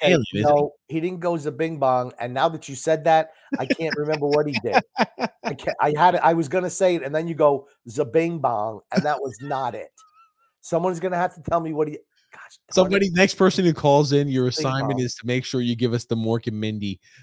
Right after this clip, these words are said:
Speaker 1: the little Mork when you go, "Z-, z-, z-, bing bong."
Speaker 2: Okay, that's not it. All right,
Speaker 1: <laughs>
Speaker 2: first of all. And he was, that was also, Mork and Mindy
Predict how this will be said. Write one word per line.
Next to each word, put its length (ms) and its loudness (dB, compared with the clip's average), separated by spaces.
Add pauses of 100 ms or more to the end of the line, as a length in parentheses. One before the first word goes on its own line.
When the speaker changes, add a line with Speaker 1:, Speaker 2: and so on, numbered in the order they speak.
(100)
Speaker 1:
the 60 0
little 160 2
Mork 320 2
when 140 -6
you 140 -4
go, 40 -10
"Z-, 120 -10
z-, 140 0
z-, 100 0
bing 240 -2
bong." 340 0 (240)
Speaker 2:
Okay, 320 -4 (140)
that's 260 -10
not 240 -6
it. 160 -12 (320)
All 80 -6
right, 240 -4 (120)
Speaker 1:
<laughs> 100 -20
Speaker 2:
first 280 -4
of 120 -12
all. 240 -10 (640)
And 240 -6 (1200)
he 160 -4
was, 160 -4
that 160 0
was 140 -4
also, 640 4 (220)
Mork 300 4
and 140 -2
Mindy 380 -4